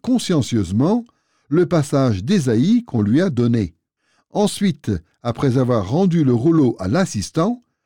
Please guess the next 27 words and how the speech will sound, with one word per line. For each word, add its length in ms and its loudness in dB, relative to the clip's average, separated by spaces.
Jésus 380 2
se 160 -4
rassoit 640 -2
et 160 2
se 200 -4
met 380 2
à 140 -2
expliquer 580 -4
comment 380 0
ces 180 -2
paroles 500 0
qu'il 220 -6
vient 180 -2
de 120 -2
lire 360 -2
s'appliquent 640 -4
à 100 -4
l'auditoire. 680 -2
Un 180 0
certain 380 0
nombre 380 2
de 100 0
passages 640 0
dans 220 0
le 140 2
Nouveau 300 2
Testament 680 0